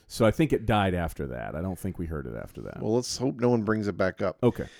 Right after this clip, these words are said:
Speaker 2: Then he says, "Tenderoni, you've got to be." Got to be what?
Speaker 1: Well, I think he's saying, "Right away, won't you be my baby?"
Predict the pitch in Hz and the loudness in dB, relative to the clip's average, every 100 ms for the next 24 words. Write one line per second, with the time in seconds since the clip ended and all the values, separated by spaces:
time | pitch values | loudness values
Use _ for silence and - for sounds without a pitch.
0 | _ 339 349 277 165 - 226 208 160 147 | _ 4 6 8 6 6 6 8 8 8
1 | 160 156 127 113 104 131 - 117 123 120 | 8 8 6 6 10 8 8 4 6 4
2 | 98 90 92 _ _ _ _ _ _ _ | 2 -4 -12 _ _ _ _ _ _ _
3 | _ _ 170 180 196 214 170 147 180 - | _ _ 4 6 4 4 4 4 4 0
4 | - - _ - - 143 233 302 190 - | -20 -20 _ -10 -8 -6 -6 -4 -4 -4
5 | 101 101 95 113 117 107 110 107 104 110 | -6 -6 -2 0 2 2 0 0 0 -4
6 | 110 104 98 107 98 87 92 95 85 57 | -4 -4 -2 -4 -4 -4 -4 -4 -6 -12
7 | - | -18